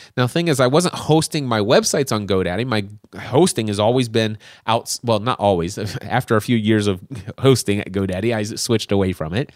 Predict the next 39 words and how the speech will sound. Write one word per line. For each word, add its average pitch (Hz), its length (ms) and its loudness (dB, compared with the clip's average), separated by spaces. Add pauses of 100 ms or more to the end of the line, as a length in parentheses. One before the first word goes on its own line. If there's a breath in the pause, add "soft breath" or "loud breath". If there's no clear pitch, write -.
(440 loud breath)
But 175 120 2
I 196 80 6
had 202 200 4
my 156 100 4
hosting 208 440 4
account 113 320 -2
somewhere 135 280 2
else, 180 160 4
and 131 100 -2
I 131 60 2
just 127 160 -4
had 120 400 -2
the 110 80 2
D 127 280 -6
N 127 120 -4
S 165 260 -2
records. 104 320 -2
That's - 180 -4
when 120 240 0
you 127 120 0
type 147 320 -4
in, 127 280 0 (260 loud breath)
for 113 80 2
example, 101 560 0 (180 soft breath)
mindset 92 600 -2
answer 85 300 -4
man 85 200 -6
dot 85 160 -6
com 98 360 -4
or 87 160 -10 (100)
cliff - 300 -4
ravenscraft 92 640 -2
dot - 200 -6
com. 110 300 -2 (260 loud breath)
If 127 60 -8
you 151 100 0
type 202 220 2
those 151 300 4
in, 117 360 0